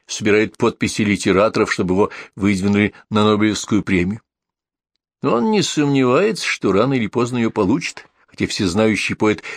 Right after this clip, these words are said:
Эдуард Балашов советует ему заранее написать письмо в Нобелевский комитет и отказаться от премии.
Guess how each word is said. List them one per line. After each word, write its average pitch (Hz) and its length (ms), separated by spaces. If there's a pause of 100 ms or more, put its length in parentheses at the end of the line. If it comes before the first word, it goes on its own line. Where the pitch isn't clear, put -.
Эдуард 107 480
Балашов 104 560 (340)
советует 107 480
ему 98 180
заранее 107 380
написать 107 400
письмо 107 420 (200)
в 107 80
Нобелевский 107 540
комитет 120 460
и 113 40
отказаться 107 560
от 90 80
премии. 101 280